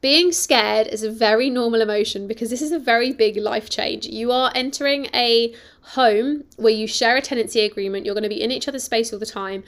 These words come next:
and it's a big step in a relationship. And I do actually think it's overlooked as a big step sometimes. Like, everyone talks about, like, marriage and babies and proposals and stuff, but I really do think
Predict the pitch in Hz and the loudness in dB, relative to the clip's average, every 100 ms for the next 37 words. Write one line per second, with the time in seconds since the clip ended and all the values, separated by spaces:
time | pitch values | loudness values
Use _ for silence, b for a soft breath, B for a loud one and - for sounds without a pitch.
0 | B B B - 240 226 294 - 269 269 | B B B 0 2 0 0 2 2 0
1 | - - 220 - 208 214 214 214 214 - | -6 -2 -2 -2 -4 -2 -2 -2 -4 -2
2 | 220 - - 240 254 269 302 277 - 240 | -2 -2 -2 0 2 2 0 0 -2 -4
3 | 240 214 - - 214 202 202 196 - 240 | -2 -2 -4 -8 -6 -4 -2 -2 -4 -6
4 | 247 247 - 254 - 247 233 233 226 254 | -4 -6 -4 -6 -4 -4 -4 -2 -2 0
5 | 254 226 - B B - 254 294 285 277 | -2 -4 -4 B B -2 2 4 2 0
6 | 240 233 233 208 214 214 202 196 196 202 | -4 -2 -4 -4 -2 0 0 -2 -4 -2
7 | 214 208 196 196 - - 220 208 196 202 | 0 0 -4 -6 -8 0 0 0 -4 -6
8 | - 190 - - 220 233 233 247 254 247 | -8 -10 -10 -2 0 2 0 0 0 -2
9 | 233 226 - - 214 - | -4 -4 -4 -4 -6 -10